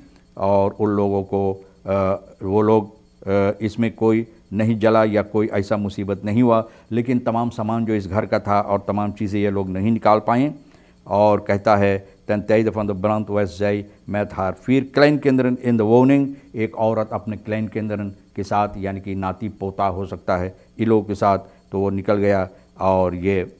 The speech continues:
आग बहुत तेज़ी से लगा। एक जो इसमें मकान में रहता था एक व्यक्ति, अब न जाने लड़का है या लड़की या औरत या मर्द, वो बोले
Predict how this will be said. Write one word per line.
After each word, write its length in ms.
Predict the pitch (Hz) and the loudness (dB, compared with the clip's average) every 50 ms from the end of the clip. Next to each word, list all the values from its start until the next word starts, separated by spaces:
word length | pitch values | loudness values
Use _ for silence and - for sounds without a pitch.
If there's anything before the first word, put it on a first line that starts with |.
| - - | -2 2
आग 180 | 98 101 104 | 2 2 2
बहुत 420 | 95 92 95 98 104 101 - - - | 0 -2 -2 0 0 -2 -4 -4 -2
तेज़ी 240 | - 117 120 110 113 | 0 0 0 0 -2
से 120 | - - 117 | -4 -4 -4
लगा। 360 | 107 104 104 110 107 107 - - _ - | -4 -2 -2 -2 -4 -4 -6 -12 _ -4
एक 260 | 113 117 113 - - 120 | -4 -4 -4 -6 -8 -10
जो 240 | 113 101 110 110 | -8 -6 -6 -6
इसमें 320 | 104 98 - 117 107 110 104 - - _ _ - | -6 -8 -8 -8 -8 -8 -10 -12 -18 _ _ -8
मकान 320 | 98 101 101 107 107 107 | -8 -6 -6 -6 -6 -4
में 200 | 110 107 104 104 | -4 -4 -4 -4
रहता 340 | 101 101 101 101 107 107 104 | -4 -4 -4 -4 -4 -4 -6
था 400 | 101 104 101 104 104 104 - - _ _ _ _ - | -6 -6 -8 -8 -8 -8 -10 -16 _ _ _ _ -8
एक 240 | 104 101 95 98 95 | -6 -6 -6 -8 -10
व्यक्ति, 580 | 87 87 101 104 104 104 - 120 120 117 113 - - _ _ - | -6 -4 -2 -2 -4 -4 -8 -8 -8 -8 -10 -14 -20 _ _ -12
अब 200 | 101 101 104 104 | -10 -6 -6 -4
न 40 | 101 | -4
जाने 360 | 101 104 104 104 104 104 101 - _ _ _ _ - | -4 -4 -4 -6 -8 -10 -12 -16 _ _ _ _ -6
लड़का 340 | 98 101 98 95 - 113 104 | -4 -4 -4 -2 -2 -2 -2
है 120 | 107 107 | -2 -2
या 100 | 107 107 | -4 -4
लड़की 400 | 101 101 104 98 98 117 110 101 | -4 -4 -4 -6 -6 -6 -4 -4
या 60 | 101 | -4
औरत 340 | 101 - 95 101 98 98 98 101 | -4 -2 -4 -2 -2 -4 -6 -6
या 120 | 98 98 | -6 -6
मर्द, 300 | 95 101 104 107 107 104 | -4 -2 -2 -2 -4 -4
वो 140 | 104 101 98 | -6 -6 -6
बोले 300 | 95 104 113 120 127 127 | -2 0 2 2 2 0